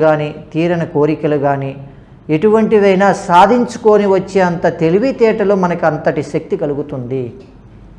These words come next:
ఇంకోటి ఏంటంటే, లాస్ట్ దిశగా పడమర దిశ. ఈ పడమర దిశగా ఎట్టి పరిస్థితుల్లో మీరు, ఒకవేళ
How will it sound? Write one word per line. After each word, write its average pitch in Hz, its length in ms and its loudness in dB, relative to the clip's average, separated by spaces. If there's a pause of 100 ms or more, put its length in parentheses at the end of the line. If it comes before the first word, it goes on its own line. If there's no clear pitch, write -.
(420)
ఇంకోటి 156 400 0
ఏంటంటే, 147 460 -2 (1400)
లాస్ట్ 160 360 0
దిశగా 147 460 0 (640)
పడమర 240 420 2
దిశ. 175 240 0 (1400)
ఈ 185 280 2
పడమర 196 360 4
దిశగా 208 460 2 (1300)
ఎట్టి 180 340 2
పరిస్థితుల్లో 233 760 2
మీరు, 165 460 2 (560)
ఒకవేళ 185 440 2